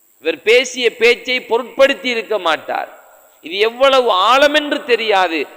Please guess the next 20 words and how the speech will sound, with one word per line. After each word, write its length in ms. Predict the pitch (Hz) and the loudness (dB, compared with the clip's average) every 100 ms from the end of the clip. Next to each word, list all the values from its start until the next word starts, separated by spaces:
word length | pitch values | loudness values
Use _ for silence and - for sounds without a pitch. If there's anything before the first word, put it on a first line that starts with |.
| - | -10
ஆனால் 360 | 147 175 175 160 | -2 0 0 0
அமல்கள் 560 | 139 180 226 226 208 | -2 -4 -4 -2 -4
எல்லாம் 480 | 196 180 165 156 147 | -2 0 0 0 -6
கியாமத்துடைய 760 | 175 190 226 226 175 196 185 175 | -4 -2 -2 -4 -8 -6 -4 -4
நாளையில் 560 | 165 196 214 208 185 - - - | -4 -2 0 0 -2 -4 -16 -6
அழிந்து 560 | 160 208 285 302 311 | -2 0 -2 -2 -2
விடுவதற்கு 960 | 285 269 247 233 214 - 214 190 - - - | -2 0 0 -2 -4 -8 -4 -4 -4 -16 -20
இந்த 180 | 139 | -12
நாவு 540 | 143 147 165 202 202 196 | -10 -4 -2 -2 -4 -6
காரணமாக 720 | 160 165 185 180 165 147 143 | -2 0 0 -2 -6 -6 -6
இருக்கும். 500 | 139 117 110 - 71 _ _ _ _ _ _ _ _ _ | -10 -12 -16 -20 -20 _ _ _ _ _ _ _ _ _
இதே 300 | 135 180 226 | -4 2 2
நேரம் 440 | 226 214 175 131 - - - _ _ _ | 2 -2 -2 -4 -6 -20 -20 _ _ _
இந்த 200 | - 143 | -16 -10
நாவினால் 560 | 160 190 220 233 233 220 | -4 -2 -2 -2 0 -2
சொல்லப்படும் 680 | - 208 226 233 - 233 220 | -2 -8 -4 -6 -6 -8 -6
ஒரு 160 | 208 180 | -8 -8
நல்ல 360 | 170 226 240 | -8 -4 -4
வார்த்தை, 760 | 202 196 233 240 - 220 147 101 - - _ _ _ _ _ _ _ | -2 2 2 0 -2 -2 -2 -4 -18 -20 _ _ _ _ _ _ _
அது 240 | 131 131 | -14 -12